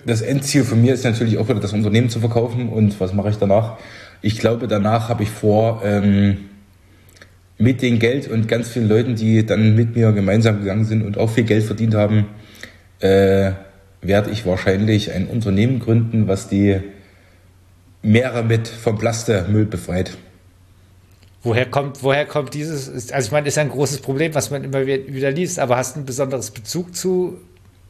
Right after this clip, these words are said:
Speaker 2: Meer und Plastikmüll?
Speaker 1: Also ich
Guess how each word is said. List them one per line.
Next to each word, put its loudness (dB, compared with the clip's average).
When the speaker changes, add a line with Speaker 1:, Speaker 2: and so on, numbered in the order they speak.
Speaker 2:
Meer 0
und -8
Plastikmüll? -2
Speaker 1:
Also -4
ich -10